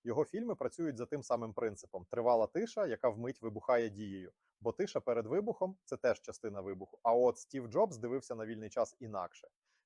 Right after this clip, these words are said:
Він умів зосереджуватися на речах, які інші просто не помічали. Міг годинами розглядати старий предмет, світло в кімнаті чи гру вітру в траві.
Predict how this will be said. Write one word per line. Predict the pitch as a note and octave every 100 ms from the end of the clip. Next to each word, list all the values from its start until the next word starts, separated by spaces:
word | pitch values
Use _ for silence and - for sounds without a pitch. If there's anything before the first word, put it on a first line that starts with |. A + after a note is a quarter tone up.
| -
Він | A#2 A3 G3
умів | C3+ D3 F#3+
зосереджуватися | C3+ - B2 C#3 B2+ A#2+ B2 -
на | A2+ A2
речах, | A2 - D#3+ F#3
які | A#2 - A#2+
інші | C3+ F3+ E3+ B2
просто | - C3+ - A2
не | G#2+ B2
помічали. | B2 A2+ A2 - G#2+ F#2+ F2 D2 _ _ _
Міг | B2 C#3+
годинами | G#2 A#2+ C3+ C3+ A#2 A2
розглядати | G#2+ G#2 G#2+ A2+ A2+
старий | - A#2 A2
предмет, | - A2+ G#2 B2 D3+ F3 _ _
світло | - B2+ C3 A2+
в | G#2
кімнаті | - A2+ B2 D#3 - B2+ A#2 _
чи | - A#2+ A2+
гру | G2+ A#2 A#2
вітру | A#2+ B2 A2+
в | -
траві. | A2 A2 C#3+ F#3